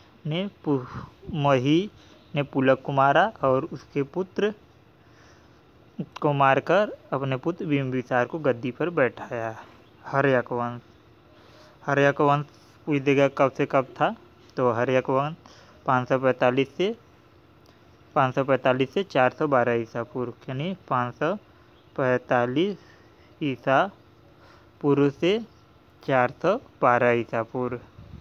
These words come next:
हर्यक वंश तो थोड़ा सा मोटा कर लें, ठीक है। तो हर्यक वंश पाँच सौ पैंतालीस से चार सौ बारह,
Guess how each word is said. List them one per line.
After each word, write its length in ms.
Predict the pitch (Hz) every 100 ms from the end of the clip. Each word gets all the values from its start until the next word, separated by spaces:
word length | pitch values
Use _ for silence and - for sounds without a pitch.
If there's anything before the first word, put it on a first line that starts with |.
| - - - - - -
हर्यक 360 | 139 135 131 131
वंश 220 | 139 208 - - - - _ _ _ -
तो 80 | 131
थोड़ा 400 | - - 127 123
सा 180 | - 127
मोटा 480 | 127 127 127 135 127
कर 200 | - 131
लें, 280 | 160 165 - - - - - _ - - - - - - - - - - - _ - 147
ठीक 260 | 135 127 113
है। 360 | - 123 135 - - - - _ _ _ _ _ _ _ _ - - - - - _ -
तो 360 | 131 120 120 - -
हर्यक 440 | 123 131 139 135
वंश 300 | 139 151 233 - - - _ _ _ _ _ _ _ _ _ _ _ _ - _ _ 170 131
पाँच 320 | 135 131 -
सौ 100 | 131
पैंतालीस 480 | 135 127 127 131 135
से 120 | 190 214
चार 240 | - 127
सौ 300 | 123 170 226
बारह, 560 | 143 120 117 117 117